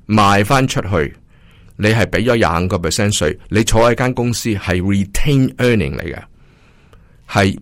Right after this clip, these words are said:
畀咗稅嘅利潤留喺公司，你要再派出嚟，係叫做 franking dividend。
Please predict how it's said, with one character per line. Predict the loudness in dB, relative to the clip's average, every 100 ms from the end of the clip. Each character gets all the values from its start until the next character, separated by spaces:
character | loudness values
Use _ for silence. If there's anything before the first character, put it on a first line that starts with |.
| -4
畀 | -2 2 4 4
咗 | 4 4 2 0 -10
稅 | -8 -6 0 0 0 -2 -2
嘅 | -2 0
利 | 0 0 -2
潤 | -2
留 | -4
喺 | -4 -2 -2
公 | 0 -2
司， | 0
你 | 2
要 | 4
再 | 4 2
派 | 2 2 2
出 | 0 -2
嚟， | -2 -6
係 | -8 -6
叫 | -2
做 | -4
franking | -4 -4 -4 -4 -4 -2 -2 -6 -12 -20 -20 _ -2
dividend。 | 2 2 0 -4 -8